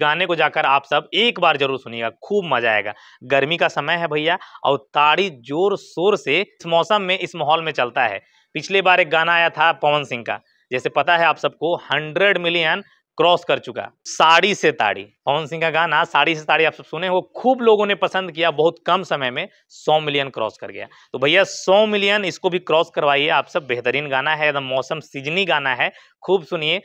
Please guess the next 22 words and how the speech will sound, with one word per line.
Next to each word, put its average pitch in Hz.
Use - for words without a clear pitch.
और 156
जितने 170
भी 196
गाने 160
इस -
पे 131
आए 107
हैं, 95
हालांकि 131
अश्लील 151
गाने 139
नहीं 156
हैं, 170
सलील 143
गाने 143
हैं, 143
चाहे 117
खेसारी 120
लाल 120
यादव 117
की 156
गाना 147